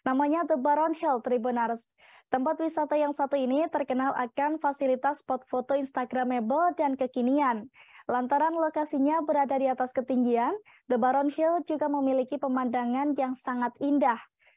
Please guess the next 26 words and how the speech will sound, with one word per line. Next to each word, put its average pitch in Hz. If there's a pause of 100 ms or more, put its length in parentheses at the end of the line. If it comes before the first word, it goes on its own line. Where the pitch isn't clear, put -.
(220)
Selain 294
itu, 294 (160)
di 320
tempat 254
ini 240 (160)
Anda 240
akan 311
merasakan 294
udara 254
yang 285
sangat 233
sejuk. 285 (600)
Belum 277
lama 302
ini, 285
The 294
Baron 262
Hill 294
juga 269
menghadirkan 262
spot 262
wisata 247
baru, 240
Jembatan 277
Kaca 285
Merah, 294